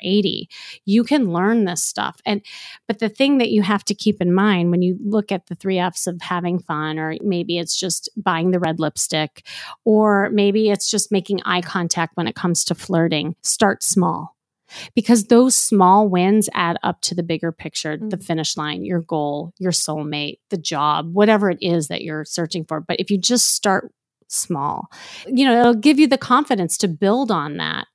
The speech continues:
Speaker 1: and get what you want.
Speaker 2: You know, that's so beautiful, Kim. And one of the things that I really want Food Heals Nation to know is that if you wanna see a bunch of transformations that Kimberly has done,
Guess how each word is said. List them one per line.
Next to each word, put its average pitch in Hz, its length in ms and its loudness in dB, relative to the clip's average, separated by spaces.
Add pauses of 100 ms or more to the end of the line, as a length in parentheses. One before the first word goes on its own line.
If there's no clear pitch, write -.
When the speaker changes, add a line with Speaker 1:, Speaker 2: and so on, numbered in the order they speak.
Speaker 1:
and 190 120 -2
get - 160 -4
what - 220 -6
you - 80 -6
want. 50 180 -6
Speaker 2:
You 247 60 -4
know, 226 100 0
that's 240 220 0
so 247 140 -2
beautiful, 220 340 -4
Kim. 214 260 -6
And 202 200 -4
one 226 120 0
of 247 120 -2
the 254 100 -2
things 202 400 -6
that 185 300 0 (280)
I 202 60 0
really 220 300 2
want 208 280 0
Food 208 200 -8
Heals 196 260 -6
Nation 196 360 -8
to 196 100 -12
know 196 280 -2
is 180 220 -6
that 175 240 0 (300)
if 233 160 -2
you 240 100 -4
wanna 320 260 0
see 214 480 -4
a 196 100 -2
bunch 196 280 -2
of 190 140 -8
transformations 185 840 -6
that - 160 -8
Kimberly 180 340 -4
has 175 220 -6
done, 170 440 -6